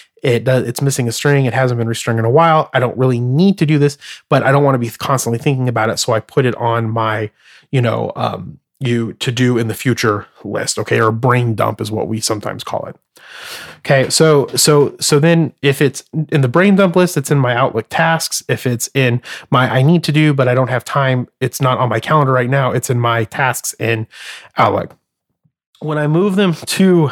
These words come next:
out, out of Outlook, I usually put them into my planner. But if I'm working on a project on top of that where other people are involved,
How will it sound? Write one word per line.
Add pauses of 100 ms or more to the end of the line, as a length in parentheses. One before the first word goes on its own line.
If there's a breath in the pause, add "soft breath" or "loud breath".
(120)
out,
out
of
Outlook, (160)
I
usually
put
them (540 loud breath)
into
my
planner. (220 loud breath)
But
if
I'm
working
on
a
project (120)
on
top
of
that
where
other
people
are
involved,